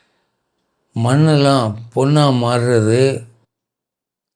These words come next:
இதெல்லாம் வந்து நிஜ வாழ்க்கையில காணுமே.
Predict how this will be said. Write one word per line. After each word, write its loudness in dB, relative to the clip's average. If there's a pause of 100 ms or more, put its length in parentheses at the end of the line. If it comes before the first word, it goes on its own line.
(1400)
இதெல்லாம் 4
வந்து 2 (1500)
நிஜ -4
வாழ்க்கையில 4
காணுமே. -4